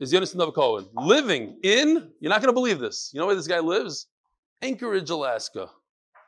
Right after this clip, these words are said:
Since January, I've been frequently using your shir streamed over Zoom to learn with my father and grandfather in New York,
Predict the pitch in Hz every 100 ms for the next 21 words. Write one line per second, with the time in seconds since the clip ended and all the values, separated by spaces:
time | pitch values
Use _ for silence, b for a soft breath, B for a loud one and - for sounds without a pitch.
0 | b b b - 208 202 120 165 175 180
1 | 147 127 120 120 - 175 156 147 135 147
2 | 147 135 - 151 143 - - 151 143 127
3 | 110 139 139 131 120 151 151 127 113 -
4 | - 143 156 180 147 117 123 147 156 160
5 | 143 127 123 151 220 139